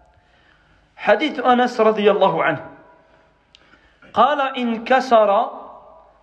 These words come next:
قدح رسول الله صلى الله عليه وسلم،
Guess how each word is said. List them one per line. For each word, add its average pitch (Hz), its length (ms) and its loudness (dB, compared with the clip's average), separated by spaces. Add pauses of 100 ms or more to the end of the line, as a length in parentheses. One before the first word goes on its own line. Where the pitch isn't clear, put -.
(140)
قدح 240 800 0 (260)
رسول 226 560 -2
الله 240 340 -4
صلى 226 260 -6
الله 214 380 -2
عليه 202 200 -8
وسلم، 160 500 -12